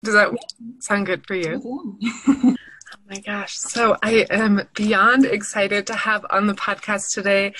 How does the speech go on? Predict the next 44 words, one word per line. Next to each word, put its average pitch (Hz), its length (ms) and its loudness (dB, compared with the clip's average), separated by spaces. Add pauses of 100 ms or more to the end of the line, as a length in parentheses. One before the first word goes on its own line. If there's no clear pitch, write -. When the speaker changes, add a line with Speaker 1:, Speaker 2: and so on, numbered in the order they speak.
(280)
Speaker 1:
Alicia 214 640 2
Puig. 202 520 0 (440)
She 226 340 0
is 196 160 -2
the 202 120 -2
C 240 440 -4
E 220 60 4
O 196 200 4
and 175 200 0
co-founder 175 800 -2
of - 240 -8
P - 160 -2
X 208 200 -2
P - 140 -4
Contemporary 175 680 -2
Gallery, 151 640 -2
director 175 520 0
of 175 220 -2
business 202 380 -2
operations 170 760 -2
for - 160 -4
Create 180 460 -4
Magazine, 165 640 -6
an 165 140 -6
arts 196 440 -2
writer 185 440 0
and 170 260 -2
an 165 160 -8
author. 151 600 -8 (420)
She's - 300 -4
worked 190 220 -2
in 208 80 -2
the - 120 -2
arts 170 240 -2
industry 185 400 -4
for - 320 -2
over 226 280 -2
ten 196 300 -8
years, 156 360 -6
both 170 220 -6
in 175 120 -10
the 175 80 -12
U 170 160 -2
S 170 180 -6